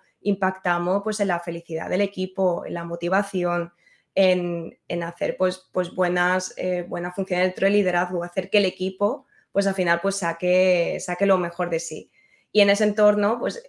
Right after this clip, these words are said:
de esa manera que está estructurado, pues, pues, bueno, pues, pues no, no acaba yendo mucho conmigo, ¿no? Entiendo que, que ahí, pues, no podía estar,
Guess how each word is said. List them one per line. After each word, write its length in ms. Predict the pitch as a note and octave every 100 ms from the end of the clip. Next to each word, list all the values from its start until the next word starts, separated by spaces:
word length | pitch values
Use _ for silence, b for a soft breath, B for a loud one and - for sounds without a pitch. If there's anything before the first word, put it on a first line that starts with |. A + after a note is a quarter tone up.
| -
de 120 | G3
esa 180 | G3 G#3
manera 340 | G3+ G3 F#3+ G#3
que 60 |
está 140 | G3+ G3
estructurado, 760 | F#3+ G3 - G3+ F#3 F#3 G#3+
pues, 220 | A3 G3
pues, 200 | - F#3+ F3
bueno, 220 | E3 E3
pues, 260 | E3 - _ -
pues 220 | F#3+ F3+
no, 480 | F#3+ F#3 F#3 F3+ F3
no 100 | G3
acaba 300 | G3 G3+ G3
yendo 200 | F#3+ F#3
mucho 280 | F#3 F#3+ F#3
conmigo, 420 | D#3+ E3 E3+ E3 -
¿no? 160 | E3+
Entiendo 440 | G#3+ G3 E3+ F3 E3+
que, 400 | E3+ E3 E3 E3
que 80 | E3+
ahí, 460 | E3+ F3+ F#3+ F#3+ b b b
pues, 200 | G3 F#3+
no 180 | F#3+ F#3
podía 300 | G#3+ F#3+ F3
estar, 460 | - E3+ E3 -